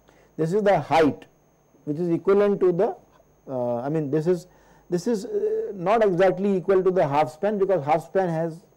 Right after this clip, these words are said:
is a function of the geometry, and this is the tip chord. So, there will be a taper ratio for the fin, there will be an aspect ratio for the fin,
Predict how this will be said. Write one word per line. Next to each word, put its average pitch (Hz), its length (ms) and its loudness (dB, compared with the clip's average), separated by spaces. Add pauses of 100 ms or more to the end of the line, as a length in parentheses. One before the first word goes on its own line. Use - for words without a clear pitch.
is 151 100 -12
a 156 80 -8
function 135 380 -8
of 131 160 -6
the 143 80 -4
geometry, 123 500 -6 (560)
and 160 140 -4
this 160 100 0
is 165 80 0
the 214 120 2
tip 165 360 -6
chord. 85 240 -8 (480)
So, 208 320 2 (100)
there 170 160 4
will 202 140 4
be 202 120 2
a 208 100 4
taper 160 340 2
ratio 185 380 2
for 170 180 -4
the 170 140 -2
fin, 185 280 -6 (680)
there 156 140 4
will 175 100 2
be 180 200 4
an 180 80 6
aspect 165 340 0
ratio 180 220 0
for 165 180 -2
the 165 100 0
fin, 165 320 -6